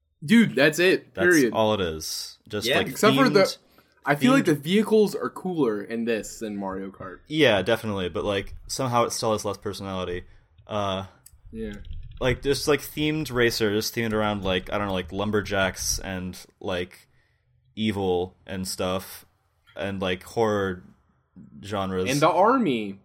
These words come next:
Speaker 2: And the army and things, and gangsters and stuff. Racing in a perpetual race.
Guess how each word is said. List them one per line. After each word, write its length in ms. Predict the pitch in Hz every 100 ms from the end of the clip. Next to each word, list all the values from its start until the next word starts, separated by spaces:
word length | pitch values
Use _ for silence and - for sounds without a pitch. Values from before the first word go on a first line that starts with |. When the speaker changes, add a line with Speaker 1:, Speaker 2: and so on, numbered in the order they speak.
| _
Speaker 2:
And 160 | - 107
the 80 | 113
army 360 | 113 107 92
and 140 | 92 90
things, 400 | 101 95 101 104
and 260 | 98 -
gangsters 520 | - 101 95 98 95 95
and 200 | 87 -
stuff. 380 | - 98 - - _ - - -
Racing 680 | 117 120 117 107 117 127 -
in 300 | 107 104 -
a 320 | 92 90 87 -
perpetual 500 | 127 127 - 117 98
race. 560 | 90 87 - - -